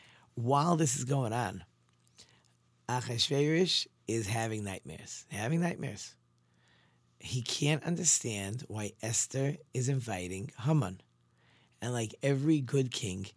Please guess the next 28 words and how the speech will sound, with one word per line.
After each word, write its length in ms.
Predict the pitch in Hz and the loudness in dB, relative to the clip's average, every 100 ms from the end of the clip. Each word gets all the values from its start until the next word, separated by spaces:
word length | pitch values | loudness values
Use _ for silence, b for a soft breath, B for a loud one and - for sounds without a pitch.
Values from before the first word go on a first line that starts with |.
| b b b | b b b
he 220 | - 131 | -6 0
imagines 680 | 139 185 202 147 120 131 - b b b - | 4 6 4 2 0 -2 -4 b b b -8
that 120 | 120 | 2
there's 200 | 151 156 | 4 4
an 80 | 170 | 4
assassination 760 | 151 180 156 190 208 190 147 | 4 4 2 4 2 4 0
plot, 440 | 120 131 117 - - | 0 2 2 -2 -4
plot 320 | 139 127 120 | 2 2 2
going 240 | - 123 113 | 0 0 0
on 160 | 107 | -2
over 160 | 98 95 | -4 -2
here. 260 | 98 92 - _ _ _ _ _ - b b b b b | -4 -4 -8 _ _ _ _ _ -20 b b b b b
And 120 | 127 127 | -2 0
he's 120 | 120 | 2
trying 240 | 180 208 | 2 2
to 60 | 185 | 2
figure 180 | 180 170 | 4 4
out, 160 | 151 | 4
"How 160 | 143 151 | 0 0
come 160 | - | 0
no 140 | 185 170 | 2 4
one's 240 | 160 127 | 4 2
telling 300 | - 160 165 | 2 2 2
me?" 140 | 117 104 | 2 0
If 120 | - | 0
Esther 300 | 180 185 170 | 2 2 4
and 100 | 143 | 4
Haman, 400 | 131 135 101 | 4 2 0